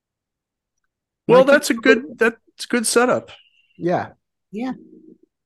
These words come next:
Speaker 1: Um, because we're, we're, you know, the, the angle is, uh, is the, the recent re-excavation of the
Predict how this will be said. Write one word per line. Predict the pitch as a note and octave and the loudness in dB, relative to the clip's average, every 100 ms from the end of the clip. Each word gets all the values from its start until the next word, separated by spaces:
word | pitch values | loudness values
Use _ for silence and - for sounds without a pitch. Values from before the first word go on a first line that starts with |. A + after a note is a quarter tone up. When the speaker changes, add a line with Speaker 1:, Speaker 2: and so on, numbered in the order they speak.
| _ - | _ -8
Speaker 1:
Um, | D#3+ E3 F3 F3 E3+ - _ _ _ _ _ _ _ _ _ _ _ _ _ _ _ _ _ _ - - E3 _ | -4 -2 -2 -4 -6 -10 _ _ _ _ _ _ _ _ _ _ _ _ _ _ _ _ _ _ -20 -20 -20 _
because | F3 - F#3+ F#3 F3 | -4 2 2 2 2
we're, | F#3+ F#3 F#3 F3+ F3 D#3 - _ _ | 4 4 4 2 0 -8 -20 _ _
we're, | F3+ F3+ _ _ _ D#4+ _ _ | -6 -6 _ _ _ -20 _ _
you | A3+ | -20
know, | B2+ - _ _ _ D#3+ | -20 -20 _ _ _ -4
the, | F3 | -2
the | E3 E3+ | -2 -6
angle | F3+ A#3 C4+ F#3 E3 | -4 -4 0 0 0
is, | E3+ E3+ F3 F3 - | -4 -6 -6 -10 -8
uh, | F3 E3+ | -4 -4
is | E3 E3+ D3+ | -6 -10 -10
the, | D#3+ D#3+ D3+ C#3+ | -8 -8 -8 -12
the | C3+ C#3+ C#3 - | -12 -10 -10 -12
recent | C#3 D3 F3+ - E3 | -8 -6 -6 -6 -8
re-excavation | C#3+ E3 D#3+ - - D#3 E3+ - D#3+ D3 | -4 -2 -4 -6 -6 -4 -4 -4 -8 -8
of | D3 C#3 C3 | -8 -8 -10
the | C3+ B2+ | -12 -12